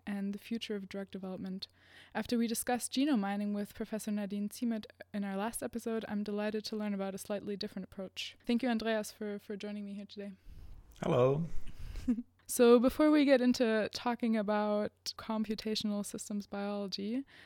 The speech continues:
Speaker 1: I'd like to take a step back and ask you how you got to where you are today, and maybe what were,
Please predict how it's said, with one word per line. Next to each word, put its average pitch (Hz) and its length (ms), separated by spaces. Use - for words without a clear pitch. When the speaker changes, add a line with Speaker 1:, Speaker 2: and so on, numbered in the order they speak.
Speaker 1:
I'd 226 180
like 247 180
to 254 340
take - 220
a 240 40
step 226 200
back 214 240
and 214 100
ask - 320
you 208 300
how 233 380
you 226 180
got 214 240
to 226 160
where 202 180
you 208 140
are 208 160
today, 220 580
and 202 440
maybe 208 340
what 202 300
were, 214 420